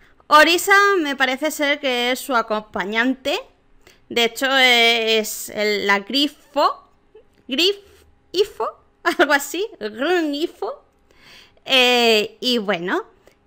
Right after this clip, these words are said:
Y Genji es el caballero que le ha dado Emily, nuestra querida r-, ¿qué era? ¿Reina? Reina de...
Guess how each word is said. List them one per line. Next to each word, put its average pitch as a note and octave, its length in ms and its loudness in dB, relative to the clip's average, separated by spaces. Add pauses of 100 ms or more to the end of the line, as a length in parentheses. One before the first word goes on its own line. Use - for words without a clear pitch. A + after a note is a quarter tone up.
(140)
Y B3+ 380 0
Genji C#4+ 400 4
es C#4+ 220 2
el C4 120 -2
caballero F#4 580 0
que D#4+ 120 -4
le C#4+ 80 0
ha C#4 140 4
dado C4 520 2
Emily, E4+ 460 0
nuestra A3 840 -2 (120)
querida A#3+ 760 0
r-, F#3+ 240 -10 (1200)
¿qué G#3+ 240 -6
era? - 220 -14
¿Reina? A#3+ 400 -10 (480)
Reina C4+ 500 -4
de... B3+ 600 -6